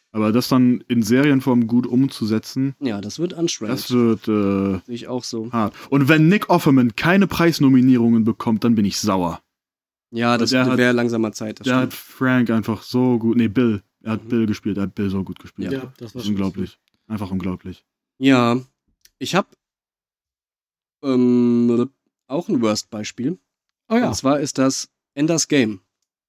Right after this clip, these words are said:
Speaker 2: Habt ihr davon schon mal was gehört?
Speaker 3: Noch nie.
Speaker 1: Gehört, das ist mit Harrison Ford, ne?
Speaker 2: Mhm.
Speaker 1: Ja. Irgendwas
Speaker 2: Genau.
Speaker 1: Sci-Fi-Zeugs.
Speaker 2: <laughs> Genau, Sci-Fi-Zeugs, ja. Ja. Das hätte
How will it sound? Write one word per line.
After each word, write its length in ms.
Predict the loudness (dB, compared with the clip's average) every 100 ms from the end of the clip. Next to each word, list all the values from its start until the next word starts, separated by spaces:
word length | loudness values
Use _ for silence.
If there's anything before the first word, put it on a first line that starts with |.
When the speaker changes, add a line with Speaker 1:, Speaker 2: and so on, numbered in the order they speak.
| _ _ _ _ _ -20
Speaker 2:
Habt 120 | -12
ihr 40 |
davon 200 | -10 -10
schon 120 | -4 -2
mal 60 |
was 120 | -2
gehört? 180 | -2 0
Speaker 3:
Noch 100 | 2
nie. 340 | 2 2 2 0
Speaker 1:
Gehört, 500 | -2 0 2 2 2
das 120 | -2
ist 140 | -2 -2
mit 280 | -2 -4 -2
Harrison 320 | -2 0 -2
Ford, 300 | 0 -2 0
ne? 260 | -4 -4 -10 _ -10
Speaker 2:
Mhm. 240 | -6 -6 -6
Speaker 1:
Ja. 180 | -6 -6 _ _ _ _ _ _ _ -6
Irgendwas 400 | -2 0 -2 -2
Speaker 2:
Genau. 260 | -6 -6
Speaker 1:
Sci-Fi-Zeugs. 840 | -8 -4 -4 -4 -8 -8 -14 -14 _ _
Speaker 2:
<laughs> 160 | _ -10
Genau, 380 | -8 -6 -6 -4
Sci-Fi-Zeugs, 680 | -2 -2 -2 -4 -4 -6 -4
ja. 120 | -8 -10 _ _ _ _ _
Ja. 180 | -12 -12 -8 -4 -4 -4 -4
Das 160 | -2 2
hätte 480 | 4 6 6 4